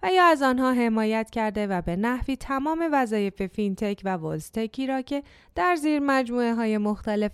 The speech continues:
انجام می‌دهد، در یک جا تجمیع کند.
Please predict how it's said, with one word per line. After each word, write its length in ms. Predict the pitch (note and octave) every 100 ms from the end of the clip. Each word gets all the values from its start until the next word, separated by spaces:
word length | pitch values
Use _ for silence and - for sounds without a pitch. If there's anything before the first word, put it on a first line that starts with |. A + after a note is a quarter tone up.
| -
انجام 400 | A3+ A3 A#3 A#3+
می‌دهد، 480 | B3+ B3+ C#4 D#4+ C#4+
در 240 | C#4+ C#4
یک 300 | C4 C#4+ C#4
جا 200 | - B3+ B3
تجمیع 420 | - A#3 F#3+ D#3+
کند. 400 | - - - -